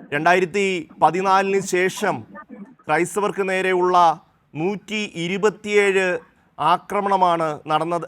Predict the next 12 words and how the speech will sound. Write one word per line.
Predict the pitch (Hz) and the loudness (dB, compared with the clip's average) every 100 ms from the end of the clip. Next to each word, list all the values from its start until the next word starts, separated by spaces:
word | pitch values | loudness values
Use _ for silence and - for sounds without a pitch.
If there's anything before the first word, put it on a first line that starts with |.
| - | -6
രണ്ടായിരത്തി | 156 156 180 175 180 | -4 0 0 0 0
പതിനാലിൽ. | 165 170 190 170 131 92 _ _ - | 0 0 0 0 0 -8 _ _ -4
അത് | 156 | -2
രണ്ടായിരത്തി | 175 165 175 196 202 180 | 0 0 2 4 4 0
ഇരുപത്തിമൂന്നിൽ | 202 180 190 202 202 202 196 | -6 -4 -4 -4 -4 -2 -2
എത്തുമ്പോൾ | 156 185 180 208 196 - | -4 -4 0 0 0 -4
എഴുന്നൂറ്റി | 165 185 202 214 165 208 | -2 -2 -2 -4 -6 -8
മുപ്പത്തിനാല് | 196 160 214 214 208 208 196 190 185 - | -6 -8 -6 -6 -6 -2 -2 -2 -4 -4
ആക്രമണങ്ങളായി | 165 175 180 190 190 185 175 170 160 131 | -2 -2 -4 -4 -4 0 0 0 -6 -6
വർദ്ധിച്ചിരിക്കുന്നു | 139 165 170 202 214 190 180 196 | -2 -2 -2 -8 -6 -8 -6 -4
എന്ന് | 185 175 175 240 _ - - _ - | -2 -2 -2 -4 _ -20 -20 _ -4
കണ്ടെത്തിയിരിക്കുന്നത് | 160 185 202 202 196 165 196 185 208 240 | -2 0 -2 -4 -4 -4 -4 -2 -2 -4